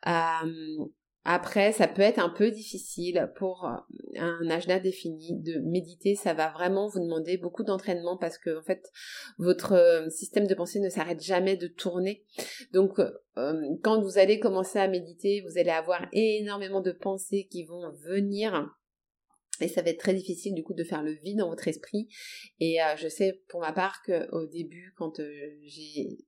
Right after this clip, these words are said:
essayé de méditer, au tout début, c'était très très difficile et j'avais beaucoup, beaucoup de mal à lâcher le mental. Mais ça demande vraiment de l'entraînement et au bout d'un moment, en fait, vous arrivez à lâcher de plus en plus. Mais c'est aussi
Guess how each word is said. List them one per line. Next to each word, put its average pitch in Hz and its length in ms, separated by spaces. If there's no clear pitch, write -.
essayé 180 440
de 175 120
méditer, 175 480
au 180 60
tout 151 160
début, 160 220
c'était - 280
très - 220
très - 200
difficile 151 440
et 147 40
j'avais 147 260
beaucoup, - 320
beaucoup - 220
de 170 40
mal 160 140
à 151 80
lâcher 151 280
le 185 80
mental. 165 420
Mais 175 120
ça 175 160
demande 185 320
vraiment 175 360
de 190 100
l'entraînement 190 960
et 175 260
au 175 100
bout 156 200
d'un 220 160
moment, 180 460
en 156 60
fait, - 340
vous 165 220
arrivez 160 480
à 147 100
lâcher 151 480
de 156 100
plus 156 220
en 147 80
plus. - 400
Mais 175 160
c'est 170 200
aussi 220 440